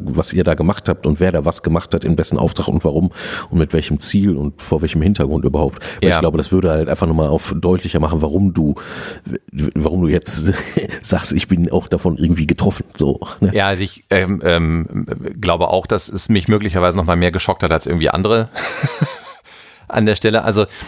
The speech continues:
Speaker 2: im Bistum Essen gab es, ähm, zwei große Prozesse. Ähm, das eine war, äh, die Konsequenzen aus der M-H-G-Studie. Ne? Wir haben darüber mal gesprochen in der Folge zum sexuellen Missbrauch beziehungsweise zu sexualisierter Gewalt in der katholischen Kirche. Ähm, diese große Studie,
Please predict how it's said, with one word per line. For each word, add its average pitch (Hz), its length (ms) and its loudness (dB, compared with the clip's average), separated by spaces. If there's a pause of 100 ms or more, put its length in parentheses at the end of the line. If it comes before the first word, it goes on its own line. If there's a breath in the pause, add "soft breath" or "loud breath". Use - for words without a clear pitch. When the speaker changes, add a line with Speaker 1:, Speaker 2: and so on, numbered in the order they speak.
(280 loud breath)
Speaker 2:
im 110 140 4
Bistum 123 220 0
Essen 120 300 2
gab 107 180 2
es, - 320 -4
ähm, 95 320 2
zwei 107 220 0
große 98 260 0
Prozesse. 85 580 -2 (180)
Ähm, 80 340 0
das 78 160 -4
eine 104 380 0
war, 92 600 2
äh, 78 340 -4
die 95 160 -2
Konsequenzen 104 600 0
aus - 160 0
der 85 320 2
M-H-G-Studie. 80 800 0
Ne? 123 400 -2
Wir 95 180 0
haben 101 120 2
darüber 90 260 2
mal 82 140 0
gesprochen 120 400 0
in 90 80 2
der 82 100 0
Folge 87 260 0
zum 78 300 0
sexuellen 76 420 0
Missbrauch 101 380 0
beziehungsweise 82 480 0
zu - 100 -6
sexualisierter 85 600 0
Gewalt 85 280 0
in 85 60 -2
der 80 80 0
katholischen - 440 -8
Kirche. 135 340 0 (680 loud breath)
Ähm, 95 380 2
diese 101 220 2
große 107 320 2
Studie, 107 580 2